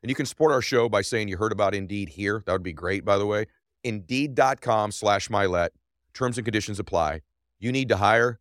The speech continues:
You need Indeed. Hey, guys, I wanna talk to you about Shopify. You know, when I started the show, the furthest thing from my mind was doing online business, and now I can't imagine my life without it.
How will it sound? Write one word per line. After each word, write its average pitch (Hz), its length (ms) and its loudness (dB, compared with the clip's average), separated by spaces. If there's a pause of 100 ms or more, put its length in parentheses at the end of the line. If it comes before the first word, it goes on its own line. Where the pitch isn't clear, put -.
(120)
You 110 160 -4
need 107 240 -2
Indeed. 90 540 -6 (840)
Hey, 127 120 2
guys, 120 160 2
I - 20 -2
wanna 131 120 0
talk 120 200 2
to 127 60 -2
you - 20 0
about 110 140 2
Shopify. 98 760 0 (800)
You 113 80 0
know, 113 60 0
when 117 120 0
I 123 40 0
started 117 300 2
the 98 80 0
show, 107 260 2
the 95 80 -2
furthest 104 340 0
thing 104 140 -2
from 101 160 -2
my 92 160 2
mind 90 320 0
was 82 160 -2
doing 92 380 0
online 90 500 0
business, 87 480 -2
and 85 220 -4
now 92 320 0
I 87 80 -2
can't 92 240 -4
imagine 92 340 -2
my 85 120 0
life 85 260 0
without 85 340 0
it. 95 100 0